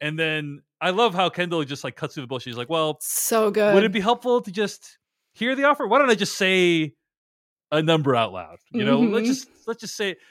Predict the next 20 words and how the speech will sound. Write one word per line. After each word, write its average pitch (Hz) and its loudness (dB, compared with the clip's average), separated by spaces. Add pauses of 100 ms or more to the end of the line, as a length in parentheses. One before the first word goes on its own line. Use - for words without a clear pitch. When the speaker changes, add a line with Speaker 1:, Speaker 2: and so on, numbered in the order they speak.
(140)
Speaker 1:
and 180 -2
I, 202 0
I, 196 0
I 185 0
think 240 -6 (140)
Kendall 190 -2
plays 175 -4
it 147 -8
really 151 -4
well. 123 -4
And 120 -12
he, 143 -12
he 190 -2
also 214 0
identifies 170 -2
that 175 0 (320)
Logan 196 2
hates 220 -2
Nan 101 -8
and 123 -8